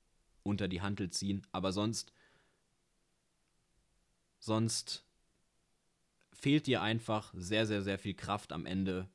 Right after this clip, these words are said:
von der, ähm, vom Clean oder vom Snatch. Und mein letzter Punkt, den ich dir heute noch mitgeben möchte, den Bob auch oft gesagt hat, der war,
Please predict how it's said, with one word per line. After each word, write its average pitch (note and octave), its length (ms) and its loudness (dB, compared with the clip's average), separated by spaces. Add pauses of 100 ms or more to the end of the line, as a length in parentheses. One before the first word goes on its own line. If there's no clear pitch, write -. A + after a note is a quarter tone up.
(200)
von F2+ 340 -4
der, F2 400 -2 (220)
ähm, - 520 -12 (320)
vom F#2 200 -4
Clean G#2+ 300 -2
oder E2+ 200 -4
vom F2 240 -6
Snatch. - 440 -8 (3750)
Und A2+ 260 0
mein A2 200 4
letzter F#3+ 320 4
Punkt, F#3+ 340 4
den D#3+ 100 6
ich D#3 100 0
dir D#3 120 2
heute D#3+ 160 2
noch C#3 80 4
mitgeben C#3+ 400 2
möchte, C3+ 500 0 (440)
den A2 560 0
Bob G2 300 -6
auch G#2 160 -6
oft A2+ 200 -8
gesagt A2 400 -6
hat, F#2+ 140 -4
der F#2 180 -4
war, F#2+ 280 -2